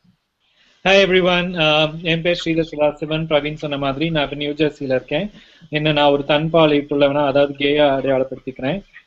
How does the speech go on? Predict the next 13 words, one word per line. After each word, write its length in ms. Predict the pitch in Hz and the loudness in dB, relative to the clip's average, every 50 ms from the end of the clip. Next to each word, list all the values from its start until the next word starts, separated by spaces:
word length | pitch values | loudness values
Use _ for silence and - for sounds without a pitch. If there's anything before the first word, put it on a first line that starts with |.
| _ _ _ - | _ _ _ -4
Um, 400 | 131 135 135 135 131 135 151 165 | -2 0 2 0 0 -2 -4 -4
இன்னைக்கு 300 | - 160 160 160 156 151 | -2 0 0 0 2 2
வந்து 480 | 151 147 151 147 170 185 185 185 170 - - | 2 0 2 2 2 4 4 2 2 0 0
நாங்க 220 | 165 151 147 147 | 2 2 4 4
எப்படி 260 | 143 139 - 165 170 | 2 2 2 4 4
வளர்ந்தோம், 600 | 156 151 143 147 151 151 151 147 151 151 156 156 | 6 6 6 6 4 2 2 4 4 4 4 4
என்ன 420 | 139 139 147 151 160 160 156 156 156 | 2 0 0 2 2 4 4 2 0
அனுபவங்கள் 680 | 160 151 151 147 151 147 147 147 143 143 143 143 147 - - | -2 -4 -4 -2 -2 -2 0 0 2 2 2 0 -2 -2 -2
எ-, 220 | 151 135 143 - - 165 | -4 -4 -4 -6 -8 -6
எதிர்கொண்டோங்கிறத 800 | 151 143 160 156 160 156 139 139 143 143 147 143 139 127 131 131 | -4 -4 -2 -2 -2 0 2 2 2 2 2 0 -2 0 0 -2
பத்தி 180 | 131 131 175 | -2 -2 -4
பேச 300 | - 147 131 131 - 131 - | -4 -4 -4 -4 -6 -6 -4
போறோம். 280 | 131 123 123 123 147 | -2 0 0 0 -2